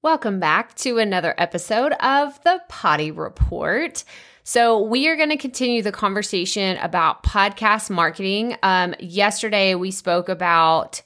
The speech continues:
understanding your audience. So if you haven't listened to that, go back and listen to that episode for how important it is to lay the foundation of all podcast marketing really starts with your audience and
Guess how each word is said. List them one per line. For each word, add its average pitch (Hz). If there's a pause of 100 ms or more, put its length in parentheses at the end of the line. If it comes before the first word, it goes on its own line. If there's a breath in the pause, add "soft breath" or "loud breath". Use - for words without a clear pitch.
(180)
understanding 233
your 226
audience. 175
So 190
if 175
you 202
haven't 214
listened 196
to -
that, 160
go 202
back 220
and 190
listen 190
to 180
that 165
episode 165 (340 loud breath)
for 202
how 202
important 190
it -
is 165
to 185
lay 185
the 202
foundation 190
of 185 (340 soft breath)
all 208
podcast 196
marketing 185
really 247
starts 220
with 202
your 190
audience 170
and 165